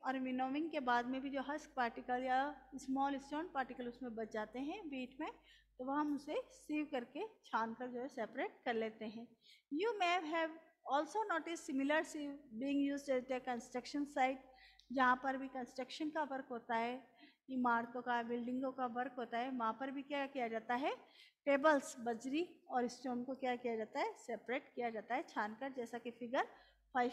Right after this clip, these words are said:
पॉइंट सेवन में दिखाया गया है। Activity four है, bring a sieve and small quantity flour from home, कि घर में एक sieve, छलनी लो और उसमें थोड़ा सा आटा लो।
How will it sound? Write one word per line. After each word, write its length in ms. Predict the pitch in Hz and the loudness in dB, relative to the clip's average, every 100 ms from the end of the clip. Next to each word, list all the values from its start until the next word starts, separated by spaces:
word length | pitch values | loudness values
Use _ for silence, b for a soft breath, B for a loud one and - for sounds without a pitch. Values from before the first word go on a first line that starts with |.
| - | -2
पॉइंट 220 | 254 240 | -4 -4
सेवन 280 | - 240 220 | -4 -4 -4
में 140 | 247 453 - | -4 -4 -6
दिखाया 480 | 226 220 220 196 254 440 - 269 | -4 -4 -2 0 -2 -4 -14 -6
गया 220 | 226 220 - | 0 2 2
है। 200 | 202 165 - B B B 277 | -2 -8 -14 B B B 2
Activity 520 | 302 - 392 403 403 | 2 2 0 2 0
four 300 | 392 330 320 | 4 6 6
है, 300 | 320 302 330 - - - - _ _ | 4 2 2 -2 -16 -20 -20 _ _
bring 260 | 254 370 440 403 | -2 0 4 6
a 100 | 392 | 6
sieve 380 | 381 339 349 381 - | 2 0 -2 -6 -2
and 200 | 254 269 | 0 0
small 300 | 262 302 339 359 | 0 0 0 2
quantity 500 | 302 269 277 285 349 359 | 0 0 -2 -4 -4 -2
flour 220 | 285 269 262 | 0 0 0
from 240 | - 277 - - - | -2 -2 -2 -6 0
home, 260 | 262 185 180 247 - | 0 0 -6 -12 -8
कि 120 | 254 | 0
घर 160 | 262 247 | 2 2
में 160 | 269 | 2
एक 100 | 277 - | -2 -2
sieve, 240 | 277 302 - | -4 -4 -4
छलनी 320 | - 240 247 | -2 0 2
लो 120 | 285 349 415 - B B B | 4 4 2 -8 B B B
और 120 | 311 339 | -4 -4
उसमें 200 | 339 349 | -4 -4
थोड़ा 220 | 285 262 254 | 0 2 2
सा 220 | 302 349 494 - - | 2 0 0 -10 2
आटा 280 | 233 220 226 | 2 4 2
लो। 200 | 202 | 0